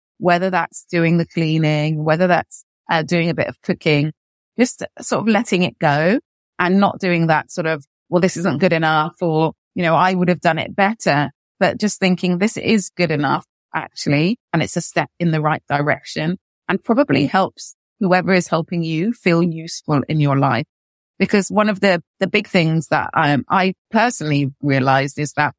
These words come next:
when you do do it all, people around you feel like they can't help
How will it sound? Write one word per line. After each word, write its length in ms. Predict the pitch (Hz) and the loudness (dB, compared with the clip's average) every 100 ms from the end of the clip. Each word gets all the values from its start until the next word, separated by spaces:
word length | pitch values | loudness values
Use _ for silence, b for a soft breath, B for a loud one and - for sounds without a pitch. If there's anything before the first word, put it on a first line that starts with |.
| _ _ | _ _
when 160 | - 214 | 0 2
you 140 | 220 | 2
do 380 | 196 226 247 247 - - | 0 0 0 -2 -6 2
do 140 | 233 | 4
it 140 | 202 - | 4 0
all, 340 | 143 143 147 - _ - | -4 -4 -4 -8 _ -6
people 260 | 226 226 | 0 2
around 500 | 180 185 196 196 196 | 4 4 2 0 -2
you 120 | 151 | -4
feel 480 | 147 185 170 160 160 - _ _ - | -6 2 2 2 -2 -8 _ _ -2
like 200 | 170 196 | 0 0
they 140 | 185 | -2
can't 400 | - 180 185 - | -2 0 0 0
help 280 | 202 180 | 0 -2